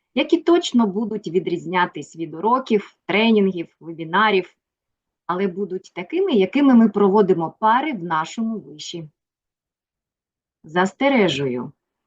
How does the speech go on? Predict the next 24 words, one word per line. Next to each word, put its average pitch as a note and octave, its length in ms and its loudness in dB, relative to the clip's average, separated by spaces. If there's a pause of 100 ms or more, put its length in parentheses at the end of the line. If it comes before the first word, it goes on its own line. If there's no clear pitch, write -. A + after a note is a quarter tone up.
(140)
якщо F3 440 2
ви F#3+ 120 2
не F#3 140 2
любите E3 380 -2
навчатись, C#4 800 -2 (480)
вам B3 380 0
не D4+ 140 -2
буде C4 280 2
цікавим E3+ 540 -8
те, D4+ 180 -4
що - 180 -10
я F3 140 -4
розповім D3 560 -8
далі. B2+ 360 -10 (1160)
Mental G#3 600 2
Club B3 300 0 (340)
для F#3+ 140 0
старшокласників — E3+ 920 -4 (420)
це A3+ 220 0
нова G#3 420 4
ідея A#3+ 480 -2
наших E3+ 640 0
інститутських F#3 800 -4
психологів. - 720 -6